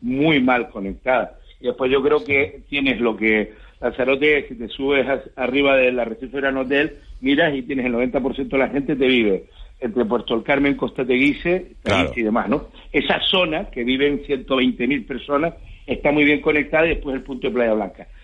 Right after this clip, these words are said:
Speaker 1: El resto creo que, sinceramente, históricamente,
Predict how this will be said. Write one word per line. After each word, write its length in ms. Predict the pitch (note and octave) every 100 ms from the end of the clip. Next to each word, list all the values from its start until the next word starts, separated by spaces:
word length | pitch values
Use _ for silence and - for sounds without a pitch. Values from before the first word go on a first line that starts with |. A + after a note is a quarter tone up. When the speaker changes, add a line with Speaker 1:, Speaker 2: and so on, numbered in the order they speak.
| - - -
Speaker 1:
El 180 | C3
resto 420 | B2+ D3 - F3+ C3
creo 340 | C#3 C#3 D3+
que, 420 | C3+ C#3 E3+ - - - - B2
sinceramente, 1040 | A#2 - C3+ C3 B2 B2+ B2 D#3+ F3+ - - -
históricamente, 1200 | C3+ - - D3 C#3 B2+ A#2+ B2 A#2 C3 F3+ -